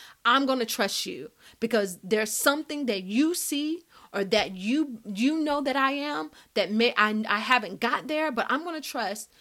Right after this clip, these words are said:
you to get me there." So that's, that's not giving up on you. That's giving your soul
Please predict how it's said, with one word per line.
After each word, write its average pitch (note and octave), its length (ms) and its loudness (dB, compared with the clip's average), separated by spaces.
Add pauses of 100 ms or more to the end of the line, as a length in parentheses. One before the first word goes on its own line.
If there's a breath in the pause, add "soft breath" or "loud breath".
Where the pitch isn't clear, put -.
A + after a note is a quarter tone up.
(160 soft breath)
you G3+ 540 0 (300 soft breath)
to A#3 140 0
get A#3 280 2
me G3+ 140 -4
there." F#3 440 -8 (280 soft breath)
So - 180 2
that's, B3 320 0
that's B3+ 340 -2
not G#3 300 -4
giving A#3 340 0
up G3 200 -4
on F3+ 180 -8
you. F#3 240 -10
That's B3 220 -4
giving B3+ 340 0
your A3 160 0
soul A3 800 2